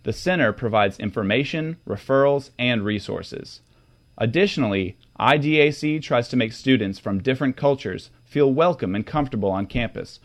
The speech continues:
so they can have every opportunity to fulfill their academic, social, and personal potential.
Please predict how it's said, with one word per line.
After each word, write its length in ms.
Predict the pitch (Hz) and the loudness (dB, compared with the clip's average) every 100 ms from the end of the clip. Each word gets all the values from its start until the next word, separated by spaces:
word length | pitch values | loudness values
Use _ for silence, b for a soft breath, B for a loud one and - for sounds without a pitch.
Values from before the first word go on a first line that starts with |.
| b | b
so 140 | - 120 | -12 0
they 140 | 135 | 0
can 140 | 139 123 | 2 0
have 220 | 101 - | -2 0
every 300 | 120 127 147 | 2 2 4
opportunity 680 | 143 143 135 151 151 151 160 - | 2 0 -4 -2 -2 -2 -4 -6
to 120 | - 101 | -8 -8
fulfill 480 | 110 - 131 135 | -10 -4 2 2
their 160 | 123 95 | 2 0
academic, 680 | 110 131 135 120 139 156 - b b | 0 0 0 0 0 -2 -10 b b
social, 600 | - - 143 143 170 156 b b _ | -8 2 2 2 -2 -2 b b _
and 240 | 135 139 | 2 2
personal 380 | 123 117 - 98 | 2 0 0 -4
potential. 580 | 87 92 87 87 - - | -6 -6 -8 -8 -10 -14